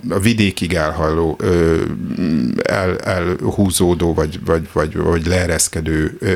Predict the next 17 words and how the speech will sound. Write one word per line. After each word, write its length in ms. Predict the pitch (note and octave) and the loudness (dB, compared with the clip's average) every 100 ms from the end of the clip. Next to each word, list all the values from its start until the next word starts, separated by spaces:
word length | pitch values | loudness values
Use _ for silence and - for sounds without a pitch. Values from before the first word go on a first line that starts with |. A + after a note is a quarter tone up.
| - | 2
jellegét. 680 | G2+ G2+ F#2 F2 F2 F2 | 2 2 0 0 -2 -2
Tehát 300 | - D#2+ D#2 | -2 -6 -4
én 160 | D#2+ E2+ | -2 0
emlékszem, 480 | E2 D#2+ E2 E2 E2 | 0 -2 -2 -2 -2
hogy 120 | D#2 | -2
egy 120 | D2+ | -4
kis 220 | - F2 | -2 -2
faluban 380 | - E2 E2 D#2+ | -2 -4 -2 -4
is 140 | D#2+ - | -4 -4
ki 120 | F2 | -4
lehetett 360 | D#2+ D2+ - | -4 -4 -8
hívni 360 | - F2 D#2 - | -4 -4 -4 -6
az 140 | - - | -6 -2
orvost, 500 | G2 F2 D#2+ - - | 0 0 -2 -4 -4
mert 440 | D#2 C2+ - - F2 D#2+ | -6 -6 -10 -12 -8 -2
volt, 440 | F2 G#2 B2+ C3+ - - - - - | 2 4 4 2 -4 -10 -10 -10 -6
ö, 280 | - F#2+ | 0 2